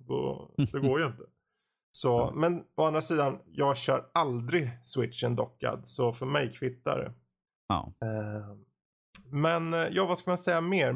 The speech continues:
Speaker 1: Mikrofonen, ren och klar. Eh,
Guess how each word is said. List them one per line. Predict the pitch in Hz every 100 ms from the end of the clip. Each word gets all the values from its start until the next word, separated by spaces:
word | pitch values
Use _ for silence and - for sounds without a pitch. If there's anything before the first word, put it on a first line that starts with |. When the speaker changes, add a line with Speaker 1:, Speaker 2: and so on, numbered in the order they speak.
| 123 143 151 185 190 170
Speaker 1:
Mikrofonen, | 175 190 196 208 196 139 117 117 - -
ren | 143 190 220 220
och | - 196
klar. | - 127 117 120 127 175 196 _ _ -
Eh, | 123 120 120 120 117 117 117